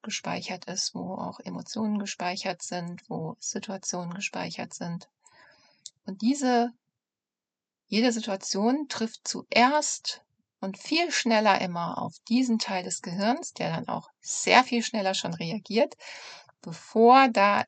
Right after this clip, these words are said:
der kognitive Teil anfangen kann zu denken, „Oh, wie würden wir es denn schlauerweise besser machen?“ Ja,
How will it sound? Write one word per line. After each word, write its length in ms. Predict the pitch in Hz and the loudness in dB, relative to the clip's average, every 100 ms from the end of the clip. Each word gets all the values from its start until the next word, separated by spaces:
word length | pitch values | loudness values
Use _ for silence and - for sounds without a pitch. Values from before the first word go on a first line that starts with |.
| - | -2
der 100 | 185 | -4
kognitive 600 | - 226 220 - 220 196 | -6 -4 -6 -6 -8 -8
Teil 300 | - 190 190 | -4 -2 -2
anfangen 480 | 170 185 - 185 180 | -4 -4 -6 -6 -6
kann 360 | 170 170 170 175 | -6 -6 -6 -6
zu 160 | - | -10
denken, 440 | 165 175 175 - - | -4 -4 -4 -6 -6
„Oh, 220 | 185 196 | -6 -6
wie 140 | 185 180 | -8 -8
würden 240 | 185 175 | -8 -8
wir 60 | 175 | -8
es 100 | - | -8
denn 120 | 175 | -10
schlauerweise 600 | - 160 156 165 165 190 | -6 -4 -4 -4 -6 -6
besser 320 | 160 160 - | -6 -6 -8
machen?“ 200 | 160 - _ _ _ _ _ _ _ _ _ | -12 -20 _ _ _ _ _ _ _ _ _
Ja, 260 | - 170 | -6 -4